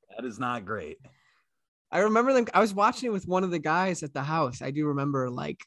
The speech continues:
Speaker 2: they came back from commercial and were like, "Yeah, like, Juwan Howard just completely lost it on Mark Turgeon."
Speaker 1: Yeah, th-, which is crazy. I don't remember him having that temper when he was in the N B A. Do you?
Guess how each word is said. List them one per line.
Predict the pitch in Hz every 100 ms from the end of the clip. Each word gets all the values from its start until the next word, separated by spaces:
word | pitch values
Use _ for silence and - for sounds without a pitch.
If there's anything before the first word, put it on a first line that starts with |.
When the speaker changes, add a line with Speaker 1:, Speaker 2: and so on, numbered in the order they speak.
| -
Speaker 2:
they | 147
came | 143 170 160
back | 135 139 151
from | 170
commercial | 156 139 143 151 139
and | 123
were | 120
like, | 120 120 123 _ _ _ _
"Yeah, | - 127 123 123
like, | - - 135
Juwan | - 131 120 135
Howard | 131 131
just | 131 131 - _ _ -
completely | - 127 139 - 139 135 131 -
lost | - - - - -
it | 143
on | 113 117
Mark | 117 117 -
Turgeon." | 123 - - - - _ _ _ _ _ _ _
Speaker 1:
Yeah, | 82 98 90 - -
th-, | 139 135
which | 147 214 269
is | 214
crazy. | - - 180 208 185 -
I | -
don't | 214 247
remember | 151 180 151 135 175 175
him | 147 151 151 131
having | 113 - 135 143 143
that | 123 113
temper | - 127 143 123 101 95 87
when | 107 120
he | 123
was | 120 110
in | 135
the | 135
N | 120 123
B | 107
A. | 120 147
Do | 92 98
you? | 98 120 247